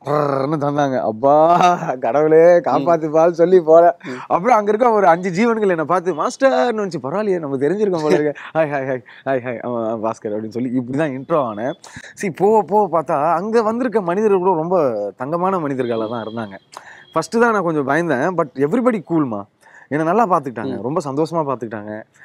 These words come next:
Speaker 1: ஜேர்னி கொஞ்சம் நல்லாவே இருந்தது. ஃபர்ஸ்ட் வீக்ல ரொம்ப ஜாலியா
Speaker 2: ம்.
Speaker 1: எனக்கு ஏத்த மாதிரி ஒரு பார்ட்னரை புடிச்சுக்கிட்டேன். <laughs> அவர்
Speaker 2: பொண்ணு,
Speaker 1: பயங்கர
Speaker 2: பொண்ணா, பையனா?
Speaker 1: அவரு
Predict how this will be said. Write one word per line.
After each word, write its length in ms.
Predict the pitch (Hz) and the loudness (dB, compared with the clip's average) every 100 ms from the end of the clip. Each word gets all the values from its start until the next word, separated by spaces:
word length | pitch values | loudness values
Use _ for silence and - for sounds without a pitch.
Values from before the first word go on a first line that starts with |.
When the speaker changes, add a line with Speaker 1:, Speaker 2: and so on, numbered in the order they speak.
| - - | -20 -12
Speaker 1:
ஜேர்னி 380 | - 165 240 185 | -2 0 0 0
கொஞ்சம் 280 | 175 147 | 0 0
நல்லாவே 340 | 135 170 175 165 | 2 2 2 2
இருந்தது. 320 | 147 147 113 | 0 -4 -4
ஃபர்ஸ்ட் 220 | 139 135 190 | -6 -2 0
வீக்ல 300 | 143 175 156 | 0 0 0
ரொம்ப 200 | 143 143 | 0 0
ஜாலியா 440 | 131 135 135 135 | 2 2 0 -2
Speaker 2:
ம். 180 | 131 120 - | -4 -8 -4
Speaker 1:
எனக்கு 240 | 151 160 | -2 0
ஏத்த 40 | 156 | 0
மாதிரி 200 | 156 156 | 0 -2
ஒரு 100 | 135 | 0
பார்ட்னரை 360 | 143 160 151 127 | 0 2 -2 -4
புடிச்சுக்கிட்டேன். 460 | 117 127 117 120 - - | -6 -10 -6 -6 -6 -6
<laughs> 540 | 147 147 135 139 127 | -2 -2 -4 -6 -10
அவர் 0 | - - | -12 -2
Speaker 2:
பொண்ணு, 200 | 147 156 | 2 4
Speaker 1:
பயங்கர 540 | 143 165 190 202 175 165 | 4 4 6 4 4 2
Speaker 2:
பொண்ணா, 40 | |
பையனா? 360 | 156 151 165 170 | 0 -2 -2 0
Speaker 1:
அவரு 320 | 185 202 | 2 2